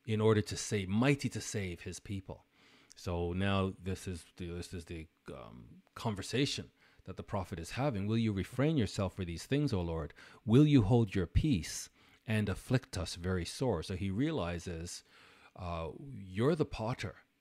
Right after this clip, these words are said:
And even though it's the enemy that has this power over us, it's actually your, the enemy has no power over us except what you allow. And so this is now the, um, the enemy that is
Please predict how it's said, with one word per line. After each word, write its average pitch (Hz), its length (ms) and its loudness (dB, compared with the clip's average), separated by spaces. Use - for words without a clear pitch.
And 110 180 0
even 160 240 2
though 123 240 2
it's 107 220 -4
the 95 200 -6
enemy 127 340 0
that 87 160 -4
has 104 200 -2
this - 180 -6
power 95 460 -4
over 98 400 0
us, - 340 -10
it's 113 180 -2
actually 131 340 0
your, 98 380 2
the 120 180 0
enemy 170 240 0
has 92 180 -4
no 110 220 0
power 120 380 2
over 101 340 0
us - 320 -8
except - 440 -6
what 95 200 -4
you 95 140 -2
allow. 73 380 -8
And 95 160 -6
so 95 260 0
this 113 280 -2
is 101 180 -4
now 85 480 -2
the, 87 540 -2
um, 76 520 -8
the 82 180 -10
enemy 110 380 2
that 90 340 -4
is 85 540 -8